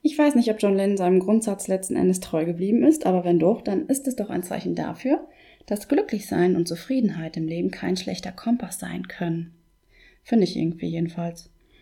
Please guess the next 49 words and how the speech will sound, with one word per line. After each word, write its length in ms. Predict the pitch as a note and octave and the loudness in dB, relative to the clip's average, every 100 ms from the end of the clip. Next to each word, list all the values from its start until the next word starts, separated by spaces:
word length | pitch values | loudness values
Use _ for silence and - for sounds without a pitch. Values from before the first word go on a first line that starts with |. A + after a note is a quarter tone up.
| _ - - - - | _ -20 -20 -14 -6
Ich 160 | - | 0
tue 140 | B3+ B3+ | 4 6
ja 80 | |
schließlich 460 | A#3 B3 B3 A#3 - | 6 2 0 0 2
nichts 260 | B3+ C4+ C4+ | 2 2 -2
wirklich 380 | E4+ - G#3+ | 0 0 -4
gerne, 340 | - A#3 B3+ G#3+ | -2 0 0 0
wenn 80 | G#3+ | 0
ich 120 | G#3+ | -2
nicht 180 | G3+ G3 | -2 -2
eine 140 | G3 | -2
gewisse 360 | G3 A3 A3 F#3 | -2 -4 -4 -6
Begabung 560 | - F3 G3+ A3+ F#3 | -4 0 0 2 0
dafür 320 | E3+ E3 D#3+ | -2 -4 -8
habe, 240 | E3+ E3 E3 | -8 -8 -6
oder? 420 | E3 F3+ B3 C4+ - _ _ _ _ _ - - - - _ | -4 0 0 -2 -8 _ _ _ _ _ -20 -20 -20 -20 _
Also 180 | - G3 | -2 0
für 140 | G3 A3+ | 0 0
ich, 240 | D4+ - | 0 2
für 80 | C4 | 6
mich 220 | D#4+ - | 6 6
kann 200 | - A3 | -2 -4
das 140 | G#3+ | -4
so 120 | G#3+ G#3+ | -4 -4
sagen. 460 | F3 F3 E3+ E3+ _ - - | -4 -4 -6 -8 _ -10 2
Dinge, 200 | A#3+ C4+ | 6 6
die 120 | - | 4
mir 80 | G3 | 0
keine 240 | F#3 F#3 F3+ | -2 -4 -4
Freude 340 | - F#3+ G#3+ | -4 -2 0
bereiten, 720 | A#3+ A#3 G#3+ A3 G#3+ G#3 - _ _ - | 0 -2 -2 -2 -4 -6 -10 _ _ -12
die 80 | |
tue 240 | - - A3 | -8 -2 -2
ich 140 | F#3+ | 0
auch 140 | F3 E3+ | -6 -4
einfach 260 | E3+ F3 | -6 -4
nicht 180 | E3+ - | -8 -6
gerne 340 | F3+ F#3 G3 | -2 0 0
und 140 | G3+ G3 | -2 -4
sie 100 | F#3+ | -2
gehen 200 | G#3 G#3 | 0 0
mir 120 | G3+ | 0
auch 120 | G3 | -2
nicht 160 | G#3 G3+ | -4 -2
besonders 340 | G3 G3 G3 | -2 -2 -2
leicht 200 | G3+ G3 | -6 -6
von 120 | - | -4
der 140 | F#3+ G3 | -4 -2
Hand. 300 | G3+ F3 | -2 -2